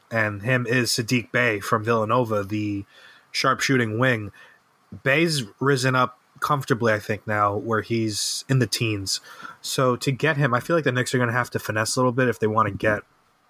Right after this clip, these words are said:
players that were once in the range but have now moved out. Saddiq, I've been all over him. He's forty percent from deep this season. He won the Julius Erving Best Small Forward of the Year.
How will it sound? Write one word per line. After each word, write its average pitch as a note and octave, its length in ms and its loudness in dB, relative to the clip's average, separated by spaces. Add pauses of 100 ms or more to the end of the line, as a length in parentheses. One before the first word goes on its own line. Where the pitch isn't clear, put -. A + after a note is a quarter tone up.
(320)
players D#3 280 2
that C#3+ 100 4
were A#2+ 100 4
once B2+ 300 2
in C3 80 0
the A#2+ 80 2
range A#2 420 0
but A2+ 80 2
have G#2+ 80 -2
now G#2+ 180 2
moved A2 280 -4
out. A#2 280 2 (520)
Saddiq, C#3 420 -2 (640)
I've A#2 140 0
been A#2+ 140 2
all A#2+ 180 4
over B2 160 0
him. A#2+ 120 -2
He's A#2 200 -2 (400)
forty C#3+ 380 0
percent C3 340 0
from A2+ 540 -6
deep A#2 220 0 (760)
this A2+ 180 -2
season. A#2 600 0 (240)
He - 120 -2
won B2+ 280 2
the B2 100 2
Julius B2+ 400 2
Erving A#2+ 400 0
Best A#2 200 0
Small A#2 200 2
Forward A2+ 300 2
of G#2+ 60 -2
the G#2+ 80 0
Year. G#2 420 0